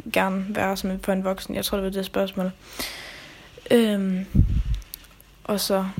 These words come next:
holdt jeg sådan en lille tale og sådan noget til sidst, og jeg, øh, vi lavede sådan en, øhm, en ofring, hvor jeg brændte, øh, brændte noget legetøj, jeg brændte, brændte en bamse. Øh, fordi det var sådan lidt ligesom,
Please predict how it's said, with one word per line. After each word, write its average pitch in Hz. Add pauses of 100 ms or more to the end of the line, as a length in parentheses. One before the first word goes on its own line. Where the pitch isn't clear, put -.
(520)
holdt 220
jeg 208
sådan 214
en 196
lille 202
tale 202
og 202
sådan 202
noget 196
til -
sidst, -
og 202
jeg, 190
øh, 190
vi 196
lavede 202
sådan 202
en, 196
øhm, 185 (680)
en 208
ofring, 190 (140)
hvor 202
jeg 196
brændte, 196
øh, 53 (340)
brændte 208 (240)
noget 196
legetøj, 208
jeg 208
brændte, 196 (360)
brændte 196
en 196
bamse. 202 (960)
Øh, 202 (240)
fordi 208
det 196
var 202
sådan 202
lidt 202
ligesom, 190